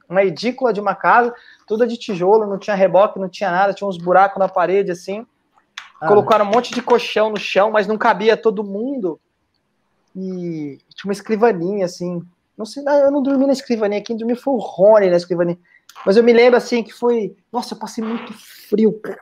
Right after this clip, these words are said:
Speaker 1: Passei muito frio, muito frio, muito frio aquele dia lá. Eu não
Speaker 2: Caramba.
Speaker 1: tinha agasalho, não tinha cobertor. É... Mas, assim, eu já passei, ah, teve a história do acidente também, que foi difícil, né, cara?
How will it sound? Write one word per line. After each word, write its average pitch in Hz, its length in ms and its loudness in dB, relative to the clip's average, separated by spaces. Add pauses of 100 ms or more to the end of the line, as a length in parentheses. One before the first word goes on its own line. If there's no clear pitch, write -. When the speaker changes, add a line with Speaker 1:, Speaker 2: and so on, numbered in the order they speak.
Speaker 1:
Passei 254 300 -4
muito 247 360 -8
frio, - 640 -6
muito 220 300 -6
frio, - 520 -2
muito 214 220 -10 (240)
frio 190 200 2
aquele 175 220 -4
dia 151 280 -6
lá. 156 140 -6 (240)
Eu 196 60 2
não 208 80 2
Speaker 2:
Caramba. 196 160 0
Speaker 1:
tinha 208 180 0
agasalho, 185 420 4
não 180 60 -2
tinha 185 160 -4
cobertor. 175 840 -2 (840)
É... 147 640 -10 (760)
Mas, 269 180 0
assim, 339 280 -6
eu 247 60 0
já 262 100 2
passei, 330 360 -2
ah, 247 340 4
teve 240 180 0
a 311 40 -2
história 320 260 4
do 381 60 0
acidente 190 800 -4
também, 175 240 -6
que 185 60 -20
foi 175 100 -8
difícil, 175 640 -4
né, 170 160 0
cara? 143 300 -2